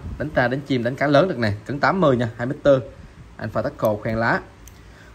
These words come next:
Con này trọng lượng của cần là ba trăm hai mươi gram, ngọn hai chấm tám ly, mã số hai mươi mốt, giá con này là một triệu hai, một triệu hai trăm ngàn. Mã số hai mươi hai.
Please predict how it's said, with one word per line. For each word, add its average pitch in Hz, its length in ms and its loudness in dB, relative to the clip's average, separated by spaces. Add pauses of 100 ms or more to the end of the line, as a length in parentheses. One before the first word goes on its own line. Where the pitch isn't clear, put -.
(120)
Con 208 100 4
này 190 100 6
trọng 117 240 2
lượng 92 160 4
của 160 80 -4
cần 143 200 0
là 120 60 2
ba 131 180 4
trăm 135 180 0
hai 131 140 2
mươi 135 100 0
gram, 127 340 2
ngọn 101 180 -2
hai 120 140 -2
chấm 139 200 -4
tám 147 200 0
ly, 147 260 2
mã 110 160 -6
số 143 160 0
hai 156 120 0
mươi 123 100 0
mốt, 131 220 4 (200)
giá 120 160 -2
con 151 120 -4
này 117 100 -2
là 98 60 -2
một 98 220 -4
triệu - 200 -8
hai, 120 240 -2 (500)
một 98 140 -10
triệu - 160 -12
hai 107 120 -6
trăm 104 180 -6
ngàn. 107 120 0 (1600)
Mã 113 100 -2
số 196 220 0
hai 196 100 2
mươi 175 120 0
hai. 175 300 2